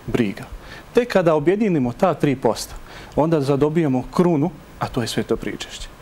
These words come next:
Znači, možemo mi držati i neke dijete koje nam nutricionisti propisuju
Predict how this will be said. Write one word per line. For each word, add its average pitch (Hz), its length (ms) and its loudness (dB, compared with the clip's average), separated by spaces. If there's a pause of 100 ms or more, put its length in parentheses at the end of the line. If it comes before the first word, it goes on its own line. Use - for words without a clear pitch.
(280)
Znači, 127 400 0 (240)
možemo 139 340 0
mi 135 200 0
držati 131 420 0
i 113 40 0
neke 127 260 0
dijete 127 380 0
koje 110 220 0
nam 113 220 0
nutricionisti 135 600 -2
propisuju 131 560 -2